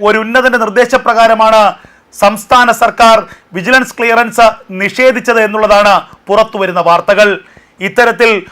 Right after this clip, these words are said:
മുഖ്യമന്ത്രിയുടെ താൽപര്യപ്രകാരമാണ് യോഗേഷ് ഗുപ്തയുടെ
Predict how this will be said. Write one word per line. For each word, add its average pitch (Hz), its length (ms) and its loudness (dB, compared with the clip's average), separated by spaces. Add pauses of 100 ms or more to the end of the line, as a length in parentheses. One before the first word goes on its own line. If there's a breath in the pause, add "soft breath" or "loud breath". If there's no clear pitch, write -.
(140 loud breath)
മുഖ്യമന്ത്രിയുടെ 214 720 -2 (100)
താൽപര്യപ്രകാരമാണ് 214 1200 0 (300 loud breath)
യോഗേഷ് 220 460 0
ഗുപ്തയുടെ 214 560 -2